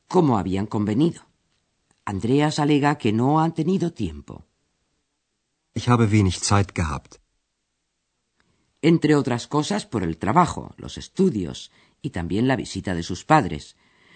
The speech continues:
Speaker 1: Presten atención al participio pasivo del verbo besuchen, visitar, y también a la acentuación con que se pronuncia el verbo.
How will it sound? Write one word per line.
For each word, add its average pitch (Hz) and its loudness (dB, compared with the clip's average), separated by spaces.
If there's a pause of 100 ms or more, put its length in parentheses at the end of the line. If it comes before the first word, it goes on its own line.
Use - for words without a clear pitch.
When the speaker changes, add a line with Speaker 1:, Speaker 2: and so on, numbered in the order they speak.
(220)
Speaker 1:
Presten 160 2
atención 104 0
al 127 0
participio 113 -4
pasivo 143 -2
del 90 -2
verbo 127 -2
besuchen, 87 -6 (280)
visitar, 127 -2 (720)
y 208 0
también 139 0
a 110 -4
la 101 -2
acentuación 95 -2
con 139 -4
que 110 -6
se - -8
pronuncia 113 -4
el 160 -2
verbo. 104 -6